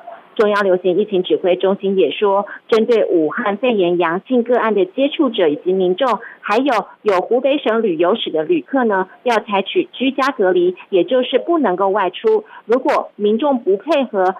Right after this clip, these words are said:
而且还隐匿外出的话呢，除了重罚之外，也会采取强制隔离。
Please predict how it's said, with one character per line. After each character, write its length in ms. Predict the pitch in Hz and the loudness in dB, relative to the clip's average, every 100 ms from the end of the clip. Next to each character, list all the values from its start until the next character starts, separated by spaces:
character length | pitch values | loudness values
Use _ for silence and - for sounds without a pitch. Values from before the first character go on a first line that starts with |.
| - | -4
而 140 | 214 | -2
且 180 | 240 208 | 0 0
还 220 | - 180 | 0 -2
隐 280 | - 196 170 | 0 0 2
匿 160 | 277 254 | 2 2
外 200 | 190 233 | 0 -2
出 120 | 247 | -2
的 140 | 226 | -2
话 200 | 208 262 | -2 -2
呢， 200 | 220 202 202 - | 0 -2 -4 -8
除 140 | - | -2
了 140 | 196 208 | 0 0
重 300 | - 269 208 | 0 -2 0
罚 200 | 160 156 | -2 -4
之 180 | - 226 | -2 0
外， 240 | 269 220 - - | 0 -2 -6 -16
也 220 | 220 180 | 0 0
会 200 | 170 277 233 | 2 0 -2
采 200 | 190 175 | -2 -2
取 240 | - - - | -2 -6 -2
强 200 | 180 160 | -2 0
制 160 | 214 214 | 0 0
隔 180 | 170 | 2
离。 240 | 165 160 | 2 0